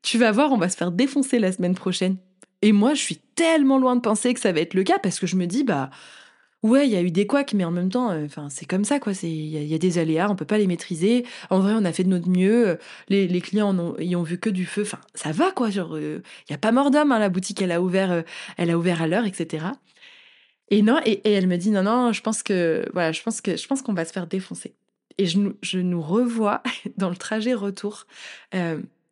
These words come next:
commencer à lister et reprendre tous les faits, le déroulé, les aléas, les solutions. C'est comme si on était en train de préparer, euh, un peu notre défense, quoi. On était les avocates un peu, euh, de notre propre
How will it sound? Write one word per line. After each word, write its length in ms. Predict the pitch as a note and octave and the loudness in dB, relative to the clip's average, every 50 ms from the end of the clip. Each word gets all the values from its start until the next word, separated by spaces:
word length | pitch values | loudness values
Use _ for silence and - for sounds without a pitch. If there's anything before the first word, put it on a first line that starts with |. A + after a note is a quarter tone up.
| _ _ _ | _ _ _
commencer 500 | - C4+ C4+ B3+ C4 C4 B3+ - C#4+ C4+ - | 0 2 2 4 2 2 0 0 0 0 2
à 100 | F#3+ F3 | 2 0
lister 560 | F3+ G3 A3 - - - A#3+ B3 A#3+ B3 - _ - | 0 0 -2 -2 0 0 2 2 0 -2 -6 _ -4
et 100 | F#3+ E3 | -4 -2
reprendre 600 | D#3 G3 A#3+ A3+ - - B3 A#3+ A#3 G#3 F3+ - _ _ - | 0 -2 -2 -2 -4 -6 -4 -4 -2 -4 -4 -8 _ _ -12
tous 140 | - - D4+ | -6 -2 -2
les 160 | C4+ B3+ A3+ | 0 0 -2
faits, 300 | A3+ - - D#3+ - - _ _ - - - - - - _ - | -4 -4 -6 -6 -6 -8 _ _ -20 -20 -20 -20 -20 -16 _ -4
le 140 | F3+ F#3+ | -2 -2
déroulé, 720 | F3 E3+ A3 A3 G#3 A3+ A3+ A3 G3+ F#3+ F3+ F3 F3 F#3 F#3 - - - - - | 0 2 0 0 0 0 0 0 2 2 0 0 0 -2 -4 -6 -14 -8 -2 0
les 200 | G#3+ G#3+ F#3 A3 | 2 2 2 2
aléas, 500 | A3 A3 A3 A3 G#3+ F3+ E3+ F3+ F3 F#3 - - - - | 2 2 2 2 2 0 0 -2 -4 -6 -10 -8 -2 -2
les 80 | A3 | 0
solutions. 640 | F#3+ - C4 A3 B3 A#3+ - - A3 G#3 G3+ G3 G3 _ - - - - _ _ _ | 0 2 0 0 0 -2 -2 -2 -2 -2 -2 -2 -4 _ -20 -20 -20 -20 _ _ _
C'est 220 | - - - F#3 - | -8 -4 -4 -2 0
comme 200 | - C4 B3+ B3+ | 2 2 2 2
si 180 | A#3+ - - | 2 2 2
on 120 | D4+ C4 G#3+ | 4 4 4
était 220 | G3 F#3+ F#3 G3+ | 4 2 2 2
en 100 | F#3+ F#3 F#3 | 2 2 0
train 240 | - - A#3+ B3+ | 0 0 2 2
de 160 | B3 G#3 F#3+ F#3 | 4 4 2 0
préparer, 640 | - - - F#3+ F#3 F#3 F#3 F#3 G#3 A#3+ C4 B3 | -2 0 -2 -2 0 0 0 0 0 2 2 2
euh, 180 | G3 F3 E3+ E3 - | 0 0 -2 -2 -4
un 120 | - E3+ | -6 -8
peu 160 | - - A3+ | -6 -2 0
notre 340 | B3 A#3+ G3 F#3+ - - F3 | 0 0 0 -2 -4 -6 -6
défense, 640 | E3 D#3+ D#3 A#3 G#3+ G3+ - - C4 D4 - - - | -4 0 0 2 2 0 0 0 0 0 -2 -2 -4
quoi. 160 | - G3 F3+ F3 | -6 -6 -6 -6
On 20 | |
était 160 | E3+ - - | -6 -4 -2
les 200 | F#3 F#3+ F#3 F#3+ | -2 0 0 0
avocates 440 | F#3 E3+ F3+ F#3 F#3 A#3+ B3+ B3+ - | 0 0 0 0 0 -2 -2 -2 -4
un 60 | F3 | -8
peu, 360 | F3 - G#3 A3+ A#3 A3 F#3+ | -6 -4 -2 0 0 0 0
euh, 60 | E3+ E3+ | 0 0
de 120 | F3+ F#3+ | -2 -2
notre 300 | F3 F3 F3+ - - F#3+ | -2 -2 -6 -6 -8 -12
propre 480 | F#3 - - - B3 A#3+ A#3+ - - | -12 -12 -8 -6 -4 -4 -4 -6 -12